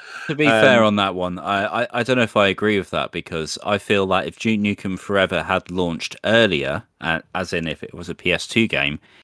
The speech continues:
Speaker 1: it would have reviewed more favourably. The problem is, is
Speaker 2: I
Speaker 1: it
Speaker 2: agree,
Speaker 1: wasn't,
Speaker 2: it would have done, yeah.
Speaker 1: it wasn't the Duke Nukem Forever that we saw in preview, on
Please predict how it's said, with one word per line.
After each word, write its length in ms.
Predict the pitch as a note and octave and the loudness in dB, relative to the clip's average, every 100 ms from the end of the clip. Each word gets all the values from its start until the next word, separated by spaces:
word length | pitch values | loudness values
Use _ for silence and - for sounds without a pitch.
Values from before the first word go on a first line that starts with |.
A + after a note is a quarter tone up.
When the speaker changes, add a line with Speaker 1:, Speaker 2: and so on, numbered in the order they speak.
| - | -2
Speaker 1:
it 100 | G#2 | 2
would 140 | G2+ | 2
have 100 | F#2 | 2
reviewed 400 | F#2 F2 G#2 G2 | -2 0 0 0
more 140 | F#2+ F2 | 0 0
favourably. 680 | - G2 E2 D2+ - - - _ _ _ _ _ _ | 2 2 2 -4 -8 -12 -14 _ _ _ _ _ _
The 80 | - | -4
problem 320 | - D3 A#2 | 2 4 6
is, 240 | A2+ G2 G#2 | 6 6 4
is 40 | |
Speaker 2:
I 80 | - | 4
Speaker 1:
it 40 | |
Speaker 2:
agree, 160 | G#2 - | 6 6
Speaker 1:
wasn't, 260 | G#2+ B2 E2 | 4 2 0
Speaker 2:
it 80 | |
would 140 | C#3 D3 | 0 0
have 80 | G#2 | -2
done, 260 | F#2 A2+ | -8 -6
yeah. 280 | A#2 A2+ F#2 G2+ _ _ _ | -2 -2 -2 -12 _ _ _
Speaker 1:
it 120 | - A2+ | 0 4
wasn't 340 | B2 A#2 A#2+ | 6 4 2
the 80 | G#2+ | 2
Duke 240 | A#2 G#2+ | 2 0
Nukem 360 | G#2+ G2+ G2+ F#2+ | 0 -2 -4 -6
Forever 360 | - G2+ F2+ | 0 2 2
that 180 | F#2 F2 | 0 -2
we 180 | F2+ F#2 | -2 -4
saw 520 | - - G#2 F#2 F2 | -4 -2 2 2 0
in 280 | - F2 E2 | -2 -4 -6
preview, 600 | - A#2 G#2+ F#2+ F2 D#2 - - | -4 0 0 0 -4 -8 -10 -6
on 220 | F2 E2+ | -4 -6